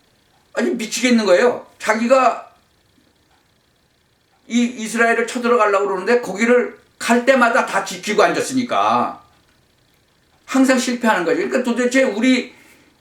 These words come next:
우리 군사 작전을 하는데 도대체 누가 이 간첩질을 하느냐. 요새 말로 간첩이죠.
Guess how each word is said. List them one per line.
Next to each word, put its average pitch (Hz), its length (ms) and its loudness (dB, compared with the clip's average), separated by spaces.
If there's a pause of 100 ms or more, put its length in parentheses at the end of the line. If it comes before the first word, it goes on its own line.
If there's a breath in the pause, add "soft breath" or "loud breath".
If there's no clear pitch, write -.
우리 240 240 2
군사 233 380 4
작전을 208 440 -2
하는데 185 640 2 (180 loud breath)
도대체 240 440 -2
누가 202 640 2 (140)
이 214 180 -10
간첩질을 185 680 0
하느냐. 135 720 0
요새 165 220 0
말로 180 240 4
간첩이죠. 143 800 0